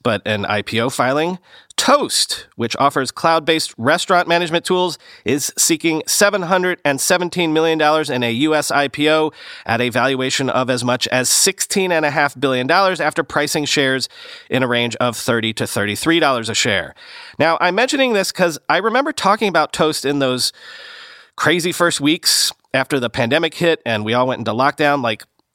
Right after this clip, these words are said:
who could be worse positioned than a startup helping restaurants when restaurants were closed seemingly indefinitely? I remember worrying about Toast and talking about it on the show. Hopefully I resisted the urge to pun on whether or not Toast was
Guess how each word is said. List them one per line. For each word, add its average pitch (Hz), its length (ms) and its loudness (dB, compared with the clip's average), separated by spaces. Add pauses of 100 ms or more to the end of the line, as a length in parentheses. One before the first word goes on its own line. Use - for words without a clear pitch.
(120)
who 277 220 2
could 233 300 0
be 196 400 -2 (160)
worse 165 300 2
positioned 151 680 -2 (300)
than 151 340 2
a 147 100 0
startup 175 380 0
helping 160 260 0
restaurants 151 520 2
when 139 160 0
restaurants 123 440 0
were 127 100 0
closed 113 460 -2 (400)
seemingly 101 460 -2
indefinitely? 110 800 -2 (260)
I 101 60 -4
remember 98 420 -4
worrying 110 320 -2
about 98 300 -2
Toast - 420 -2 (400)
and 95 180 -10
talking 147 280 0
about 143 200 2
it 139 80 0
on 131 120 2
the 131 100 -2
show. 123 400 0 (220)
Hopefully 208 320 2
I 180 60 4
resisted 175 520 0
the 147 120 2
urge 151 320 0
to 127 160 0
pun 160 360 0
on 139 240 0
whether 131 220 0
or 131 40 -2
not 123 220 -2
Toast 123 340 -2
was 110 320 -2